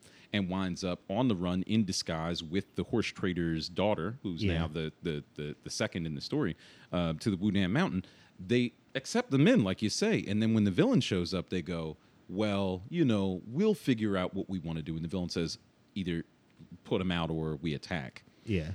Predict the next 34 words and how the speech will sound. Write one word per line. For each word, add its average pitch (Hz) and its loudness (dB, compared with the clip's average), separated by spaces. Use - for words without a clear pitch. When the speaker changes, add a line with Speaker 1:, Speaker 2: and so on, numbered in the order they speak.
Speaker 1:
The 92 -4
sequence 156 2
then, 92 -2
because 104 -2
the 92 2
Wudan 113 2
abbot 80 -2
was 107 2
also 131 2
the 92 0
master 82 -4
of 87 -2
the 92 -2
villain 104 4
when 98 4
the 101 4
villain 90 0
studied 85 -6
at 85 -4
Wudan, 92 -4
'cause 87 -6
he 95 -6
studied 87 -2
at 90 -4
Shaolin 82 -2
and 147 6
Speaker 2:
And 101 4
Speaker 1:
at 87 4
Wudan. 85 4
Speaker 2:
Wudan, 80 -4
yeah. 98 0
Speaker 1:
So 131 4
when 127 6
the 113 2